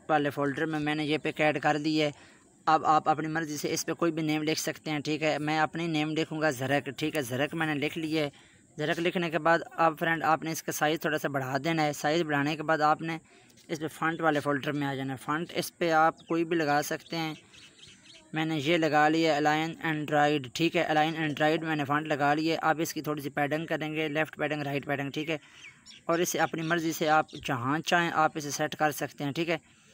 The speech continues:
साइज़ आप अगर बढ़ाना चाहें और बढ़ा सकते हैं, अगर जैसे भी आपको इसे एडजस्ट करना है आप कर सकते हैं, ठीक है। मुझे वन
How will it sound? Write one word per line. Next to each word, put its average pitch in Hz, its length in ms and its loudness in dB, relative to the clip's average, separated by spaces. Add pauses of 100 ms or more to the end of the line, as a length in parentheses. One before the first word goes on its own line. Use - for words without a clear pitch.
(480)
साइज़ 156 340 2
आप 156 180 4
अगर 151 200 -2
बढ़ाना 139 380 0
चाहें 160 280 0
और 151 220 2
बढ़ा 135 260 -4
सकते 151 380 -6
हैं, 151 220 -2
अगर 139 240 -6
जैसे 165 420 -2
भी 143 180 -6
आपको 147 320 -4
इसे 143 180 -8
एडजस्ट 143 480 -4
करना 147 300 -4
है 143 80 -4
आप 143 180 -2
कर 147 160 -4
सकते - 340 -10
हैं, 131 100 -6
ठीक 147 180 -8
है। 147 80 -4 (600)
मुझे 160 200 0
वन 156 380 0